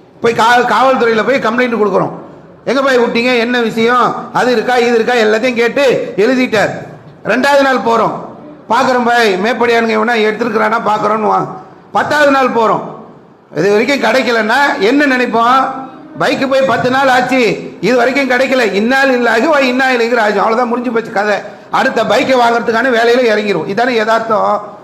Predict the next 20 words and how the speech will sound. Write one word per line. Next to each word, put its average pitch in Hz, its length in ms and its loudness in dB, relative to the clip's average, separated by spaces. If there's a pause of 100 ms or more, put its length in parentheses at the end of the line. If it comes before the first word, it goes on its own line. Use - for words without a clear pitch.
(280)
அவர் 240 260 0
பாலைவனத்துல 254 680 2
இருக்காரு, 214 260 0
எங்க 247 240 0
போய் 285 160 0
முறையிட 226 340 0
முடியும்? 170 480 -6 (240)
ஒண்ணுமே 294 380 0
இல்ல. 269 200 2
கண்ணு 190 440 -2
கெட்டின 269 220 -2
தூரம் 262 120 0
வரையும் 262 360 0
தன்னுடைய 262 300 0
வாகனம் 277 420 2
இல்ல, 233 300 0 (400)
தண்ணி 294 320 2
இல்ல, 262 380 0 (220)
சாப்பாடு 285 520 0
இல்ல 262 360 0